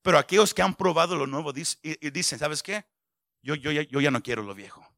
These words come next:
Si usted solamente vive en lo viejo, u-, u-, usted va a decir, "Eso es lo único que yo quiero." Pero cuando usted prueba lo nuevo,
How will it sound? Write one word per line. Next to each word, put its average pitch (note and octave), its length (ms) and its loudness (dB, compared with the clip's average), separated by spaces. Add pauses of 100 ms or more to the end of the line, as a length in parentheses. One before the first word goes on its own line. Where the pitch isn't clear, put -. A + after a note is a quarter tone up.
(1080)
Si F#3 60 -2
usted A3 260 4
solamente A3 600 4
vive F#3 640 2
en D#3 120 -6
lo C#3 100 0
viejo, F#3+ 500 -2 (760)
u-, F#3 120 4
u-, F#3+ 300 0
usted F#3 200 0
va G3+ 80 2
a - 20 4
decir, F#3 260 -4 (120)
"Eso F#3 200 -4
es F#3 60 -6
lo F#3+ 80 -10
único F#3+ 180 -8
que D#3 100 -18
yo F#3 100 -12
quiero." - 320 -18 (1000)
Pero E3 160 -2
cuando D3 140 -10
usted F#3 180 -8 (140)
prueba A3+ 680 -6 (360)
lo A#2 140 -14
nuevo, C3+ 480 -12